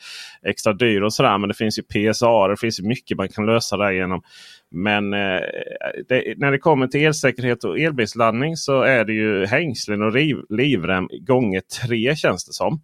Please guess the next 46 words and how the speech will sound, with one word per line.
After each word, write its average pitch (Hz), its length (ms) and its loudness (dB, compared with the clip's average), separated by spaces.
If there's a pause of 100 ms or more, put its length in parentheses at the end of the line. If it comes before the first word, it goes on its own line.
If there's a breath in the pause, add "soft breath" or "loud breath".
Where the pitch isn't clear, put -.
(480 loud breath)
Men 131 120 2
det 139 80 4
är 151 40 6
också - 180 0
kanske 123 220 0
det 156 120 4
som 131 160 -2
är 117 40 4
anledningen 104 560 2
till 104 120 -4
varför 95 920 2
det 90 100 0
är 98 160 2
så 95 160 -6
mycket 98 220 -6
säkrare 95 580 0
att - 180 0
<laughs> - 0 -
ansluta 110 440 0
en 104 80 2
laddbox 113 640 0
och 110 240 -4
ladda 107 320 2
i 104 60 -4
bilen 95 440 -2
än 95 200 -2
att 90 180 -4
ladda 98 260 2
från 98 180 -4
sitt - 180 -10
tvåhundratrettio 101 580 0
voltsuttag. 113 540 0 (480 loud breath)
Det 104 60 2
handlar 113 220 2
inte 110 140 -6
bara 117 300 4
om 110 100 -2
tvåhundratrettio 123 520 0
voltsuttaget 95 600 0
kanske 95 280 -2
har 95 60 2
gamla 95 280 0
ledningar 92 380 0
och 98 80 -2
så 123 80 -2
vidare 95 360 4